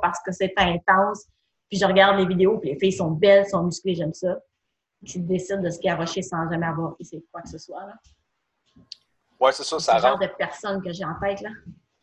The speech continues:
Speaker 2: Ouais, puis on pourrait dire que, tu sais, autant qu'on parlait tantôt de patron moteur, mais autant que le novice, il débarque avec un tableau blanc vide, une ardoise vide, parce qu'il est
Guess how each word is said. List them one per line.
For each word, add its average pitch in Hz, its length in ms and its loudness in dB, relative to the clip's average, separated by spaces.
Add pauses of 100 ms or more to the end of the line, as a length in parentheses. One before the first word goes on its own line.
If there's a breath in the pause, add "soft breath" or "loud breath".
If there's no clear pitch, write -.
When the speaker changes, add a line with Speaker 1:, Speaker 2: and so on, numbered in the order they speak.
(240 loud breath)
Speaker 2:
Ouais, 165 140 4
puis 151 200 -8
on 127 120 -2
pourrait 147 200 -2
dire 214 240 -6
que, 131 160 -4
tu - 220 -14
sais, - 220 -10
autant 135 300 -4
qu'on 135 140 0
parlait 131 360 0
tantôt 143 400 -8
de 120 120 -2
patron - 360 -4
moteur, 135 480 0
mais 113 80 -12
autant 151 340 -6
que 120 340 -6
le 117 140 -8
novice, 120 640 -10
il 123 80 -20
débarque 123 540 -4 (1600 soft breath)
avec 135 320 -4
un 113 100 -6
tableau 131 380 0
blanc 139 260 -6
vide, 120 320 -8
une 110 140 -2
ardoise 120 520 -2
vide, 123 400 -10
parce - 140 -8
qu'il 120 200 -14
est 117 140 -16